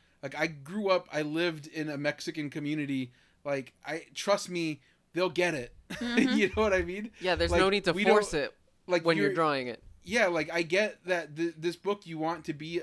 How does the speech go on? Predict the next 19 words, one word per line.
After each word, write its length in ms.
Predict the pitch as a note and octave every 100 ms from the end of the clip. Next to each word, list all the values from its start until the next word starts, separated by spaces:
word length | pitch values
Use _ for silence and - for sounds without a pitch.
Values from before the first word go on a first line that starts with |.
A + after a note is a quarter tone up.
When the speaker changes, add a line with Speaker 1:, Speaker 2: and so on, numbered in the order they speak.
| -
Speaker 1:
a 60 | D3
statement 500 | - E3 F3 E3+ D3+
about, 300 | C#3+ C#3+ C#3
like, 180 | C#3 B2
you 80 | D3+
know, 60 | C#3
some 180 | B2 D3
sort 180 | E3 D3+
of 80 | C3
Latin 240 | C#3+ D3
American 340 | C#3+ D3 D#3
identity, 580 | C3+ B2 F3 G3 D3+ C#3 _ _ _ _ _
and 680 | D#3 D3+ D3 D3 C#3 C#3 B2+ - _ -
that's 180 | C#3 -
fine. 560 | F3 G#3 F#3+ D#3+ C#3+ C3 _ _ _
But 200 | E3+ D#3
he 180 | C#3+ G#3
was, 200 | A#3 F#3
like, 240 | D#3 C3